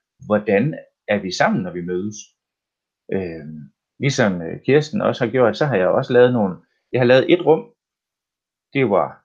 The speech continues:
det var sådan at, at sammenligne med, med et klasseværelse, og så har jeg bedt de studerende om i deres studiegrupper at oprette deres eget møderum. Fordi,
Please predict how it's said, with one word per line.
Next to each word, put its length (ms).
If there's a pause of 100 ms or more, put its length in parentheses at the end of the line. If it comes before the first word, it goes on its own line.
det 120
var 80
sådan 280 (260)
at, 160 (160)
at 100
sammenligne 420
med, 320
med 120
et 100
klasseværelse, 600
og 120
så 140
har 140
jeg 260
bedt 260
de 120
studerende 420
om 220
i 120
deres 240
studiegrupper 600 (560)
at 60 (100)
oprette 420
deres 340
eget 340
møderum. 500 (480)
Fordi, 500